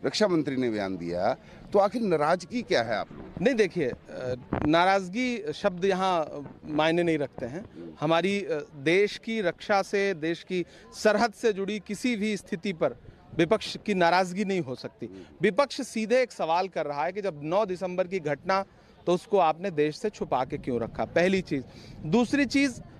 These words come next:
Speaker 2: अगर रक्षा मंत्री बयान देने आ रहे हैं, तो उससे पहले गृह मंत्री जी का मीडिया में बयान देना, ये बहुत ही, बहुत बड़ा सवाल है। ये,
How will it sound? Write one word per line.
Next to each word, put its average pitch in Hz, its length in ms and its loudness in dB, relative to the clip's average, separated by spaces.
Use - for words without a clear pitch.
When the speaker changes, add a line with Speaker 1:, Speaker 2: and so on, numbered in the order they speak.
Speaker 2:
अगर 226 240 4
रक्षा 233 320 0
मंत्री 214 340 -2
बयान 185 400 2
देने 208 240 -2
आ 202 180 0
रहे 220 160 -2
हैं, 233 220 -6
तो 247 220 -2
उससे 262 300 0
पहले 240 340 2
गृह 240 260 0
मंत्री 254 320 0
जी 254 120 -6
का 254 120 0
मीडिया 214 380 0
में 269 160 2
बयान 190 300 0
देना, 151 300 -4
ये 277 280 4
बहुत 185 640 0
ही, 359 120 2
बहुत 240 260 0
बड़ा 233 260 2
सवाल 220 480 0
है। 143 140 -8
ये, 120 100 -14